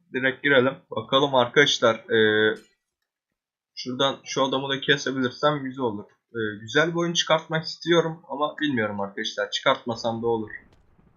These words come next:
Ee, gece modu geldi lan bu arada. Ee, şu gece olunca ne oluyor, hiçbir fikrim yok. Ama bilmiyorum. Videoda karanlık çıkmaz umarım. Ee, hiç bakmıyorum da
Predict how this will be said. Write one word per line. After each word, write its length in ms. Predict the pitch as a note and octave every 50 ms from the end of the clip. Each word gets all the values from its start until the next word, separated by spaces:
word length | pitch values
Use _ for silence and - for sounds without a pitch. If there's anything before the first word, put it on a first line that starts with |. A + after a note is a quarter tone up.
| _ _ -
Ee, 220 | A2+ A2 G#2 G#2
gece 300 | G2 - A2+ A2 - C#3
modu 260 | D3 C#3+ B2+ A#2+ C3
geldi 240 | C3+ C#3 A#2 G#2 G2
lan 280 | G2 G2 G#2+ A2+ G#2+ G2
bu 180 | G2 F#2+ F#2+
arada. 320 | F#2+ G2 G2 G2 F#2 - _ _ -
Ee, 280 | G#2 G#2 G2+ G2 G2+ G#2
şu 380 | - - - - C#3 C#3+ C3+ - - _ _ -
gece 260 | A2 A2+ A#2 B2 C#3+
olunca 400 | D3+ D#3 D#3 D#3+ D#3 D3+ D#3 D#3
ne 80 | D3+ D3+
oluyor, 360 | D#3 D#3 D#3 D3+ D3+ D3+ D#3+
hiçbir 180 | - - D3 D3
fikrim 360 | - - - - D3 D3 D3
yok. 260 | D3 D3+ E3 - _ _ _ _ _ _ _ _ _ _ _ _ _ _ _
Ama 320 | - B2 D3+ E3+ D#3+ - -
bilmiyorum. 400 | C#3+ C3+ A#2 G#2 G2 G2 F#2+ - _ _ _
Videoda 580 | - - A#2+ A#2+ C3 C3+ C3+ C#3+ C3+ C3 C3+ -
karanlık 500 | - C#3+ C3 C3 B2+ C#3 D3 D3 - -
çıkmaz 320 | - - - C3 A#2 G2+
umarım. 300 | G2+ G2+ G2 G2 F#2+ F#2+ _ _ _ _ _ _ _ _ _ _ _ _ _ -
Ee, 60 | - G#2+ G#2+ G#2 G#2 G#2 G#2 G2+ G#2 - -
hiç 280 | - C3 - - - -
bakmıyorum 560 | B2+ A#2+ A#2 - - G2+ G2 G2+ G#2 A2+ B2
da 60 | B2+